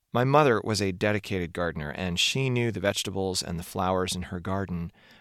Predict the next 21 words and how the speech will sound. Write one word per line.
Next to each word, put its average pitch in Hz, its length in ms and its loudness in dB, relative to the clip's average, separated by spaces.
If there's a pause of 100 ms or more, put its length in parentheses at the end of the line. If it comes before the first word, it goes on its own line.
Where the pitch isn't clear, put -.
but - 100 -4
much 151 240 0
of 151 100 -6
her 143 120 -2
knowledge 131 500 0
stopped 120 640 -2
at 101 160 -6
the - 40 -12
garden's 85 460 -4
fence. - 560 -10 (1040)
I 180 40 2
mean, 170 160 4
sure, 156 360 4
I 131 160 2
knew 135 220 2
a 98 60 2
dandelion 92 880 0
from 85 180 -6
a 67 100 -6
violet 90 540 0
because 85 500 -6